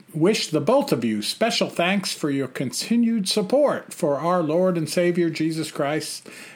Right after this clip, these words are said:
and the way you warn people of the evil that exists in the world.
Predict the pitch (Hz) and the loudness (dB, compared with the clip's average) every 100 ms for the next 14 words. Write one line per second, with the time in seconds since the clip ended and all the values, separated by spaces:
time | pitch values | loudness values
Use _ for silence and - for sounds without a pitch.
0 | - 135 127 123 123 147 160 131 127 127 | -6 -4 -2 0 0 0 0 -2 -4 0
1 | 151 170 170 175 160 - - _ - 160 | 0 2 0 -2 -4 -8 -20 _ -2 -2
2 | 156 175 180 143 131 113 113 - 156 165 | 2 2 2 -2 -6 -6 -6 -4 -2 0
3 | 165 151 139 139 - 117 - 110 101 98 | 0 0 -2 -4 -6 -6 -6 -6 -6 -8
4 | 95 85 - | -8 -8 -12